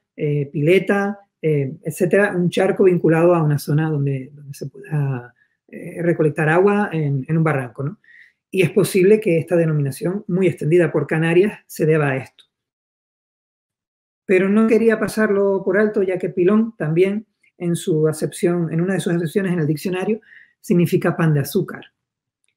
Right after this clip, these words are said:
Eh, Pilón se llama a la cumbre de, del Teide, porque tiene esa forma de pan de azúcar. Y Pilón también se llama, por ejemplo, a distintos tipos de sombreros de la época del siglo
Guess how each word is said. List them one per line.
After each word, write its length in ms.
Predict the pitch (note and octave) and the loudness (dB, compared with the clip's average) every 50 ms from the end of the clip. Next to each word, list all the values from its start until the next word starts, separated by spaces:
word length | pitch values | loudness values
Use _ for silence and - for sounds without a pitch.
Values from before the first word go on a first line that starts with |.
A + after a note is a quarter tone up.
| _ _ _ _ _ _ | _ _ _ _ _ _
Eh, 200 | - E3 D3+ D3 | -4 -2 -2 -2
Pilón 400 | C#3+ - - E3+ F3 F#3 F#3+ F#3+ | -2 -2 2 4 4 4 4 2
se 160 | F3+ - F3+ E3+ | 2 4 4 4
llama 340 | F#3 F#3 F3 E3+ D#3+ D3+ | 4 4 4 4 4 4
a 40 | D3 | 4
la 180 | C#3 C#3 C3+ - | 2 2 2 2
cumbre 300 | - D#3+ D#3+ D#3 D#3 D#3 | 2 2 4 4 6 6
de, 720 | D#3 D3+ D3+ D3+ D3+ D3 D3 D3 D3 C#3+ C#3+ C#3+ C#3+ D3 - | 6 6 4 2 0 0 0 0 -2 -4 -4 -6 -8 -6 -2
del 180 | D#3 D#3 D3+ | 0 0 2
Teide, 360 | D3+ F#3+ G3 G#3 A3+ C#4+ - _ _ _ _ | 4 6 6 6 4 2 -2 _ _ _ _
porque 200 | _ F#3 D3 D#3 | _ -6 -4 -2
tiene 180 | D3 E3 D#3+ E3 | 0 0 0 0
esa 160 | D#3 - D#3+ | -2 -4 -2
forma 280 | - F3+ E3+ D#3+ D#3+ D#3 | -2 0 0 0 0 0
de 100 | D3 C#3+ | -2 -2
pan 220 | - E3+ D#3 D3 | -2 -2 0 0
de 60 | C#3+ | 0
azúcar. 460 | B2+ - - G3 E3 - - - - _ _ _ _ _ _ _ _ _ _ - | -2 -2 -4 -6 -6 -6 -10 -16 -20 _ _ _ _ _ _ _ _ _ _ -8
Y 120 | D4+ E3+ | -6 -2
Pilón 260 | D3 F#3 E3+ F3 F3 | 0 2 2 2 2
también 240 | E3+ E3 E3+ F#3 F#3 | 0 0 0 0 0
se 80 | F3 F3 | 0 0
llama, 520 | E3+ E3 F3+ F#3 F3+ D#3 C3+ C3 C3 B2+ - | 0 0 -2 -2 -4 -4 -4 -4 -6 -8 -10
por 80 | - | -6
ejemplo, 200 | C3+ C#3+ D3+ E3 | -4 -2 0 0
a 40 | D#3 | 2
distintos 420 | D3+ C#3 C3 - - D#3 D3 - - | 2 0 0 0 -4 -4 -4 -4 -6
tipos 240 | - C#3+ - - | -8 -4 0 0
de 80 | D3 D3 | 0 0
sombreros 540 | - - C#3+ C#3 C#3+ F3+ F#3+ F#3+ F#3+ E3+ D#3 | 0 -2 -2 0 0 2 2 2 0 0 0
de 260 | F3 D#3+ D3+ C#3+ C3+ | 2 2 2 2 0
la 140 | C3 C3+ C3+ | 0 -2 -4
época 240 | C3+ - D#3 D3 C#3+ | -4 -4 -4 -2 -2
del 80 | C#3 | -2
siglo 340 | C#3 - D3+ C#3+ C3+ - - | -2 0 0 0 0 0 -4